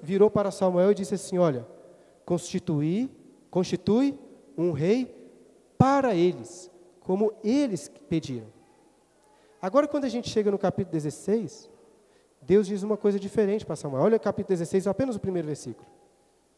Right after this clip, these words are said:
Disse o Senhor a Samuel: "Até quando terás penas de Saul, havendo eu rejeitado para que não reine sobre Israel? Enche um chifre de azeite e vem, enviar-te-ei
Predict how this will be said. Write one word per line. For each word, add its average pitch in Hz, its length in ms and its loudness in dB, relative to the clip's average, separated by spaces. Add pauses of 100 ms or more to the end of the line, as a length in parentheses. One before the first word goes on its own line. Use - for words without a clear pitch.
(960)
Disse 247 240 -2
o 226 40 -4
Senhor 190 260 -2
a 175 60 0
Samuel: 127 460 -6 (500)
"Até 220 200 -4
quando 240 240 0
terás 165 300 -2
penas 160 260 -2
de 143 80 -6
Saul, 139 380 -6 (280)
havendo 202 340 4
eu 208 120 8
rejeitado 180 520 0
para 170 160 0
que 175 120 -4
não 165 140 0
reine 214 260 -2
sobre 156 220 -8
Israel? 143 380 -6 (600)
Enche 262 320 2
um 226 60 -2
chifre 214 300 -6
de 175 120 -2
azeite 156 400 -4
e - 20 -10
vem, 160 320 0
enviar-te-ei 196 560 0